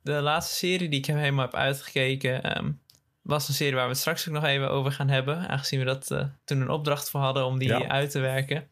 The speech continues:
Speaker 2: Mhm.
Speaker 1: Dus die laat ik voor nu nog even voor me. Maar,
Speaker 2: <laughs>
Speaker 1: ehm, voor de rest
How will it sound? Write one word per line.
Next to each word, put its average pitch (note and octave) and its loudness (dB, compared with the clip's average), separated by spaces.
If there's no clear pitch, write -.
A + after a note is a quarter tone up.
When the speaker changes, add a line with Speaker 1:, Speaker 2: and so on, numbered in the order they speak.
Speaker 2:
Mhm. G#2+ 0
Speaker 1:
Dus G2 0
die D#3+ 4
laat D#3+ 2
ik D3+ -4
voor D3+ -2
nu E3 0
nog D#3 -2
even C#3+ 0
voor D3+ -2
me. D#3 0
Maar, D3 2
Speaker 2:
<laughs> - -14
Speaker 1:
ehm, D3+ 0
voor D#3+ -6
de D#3 -4
rest - -2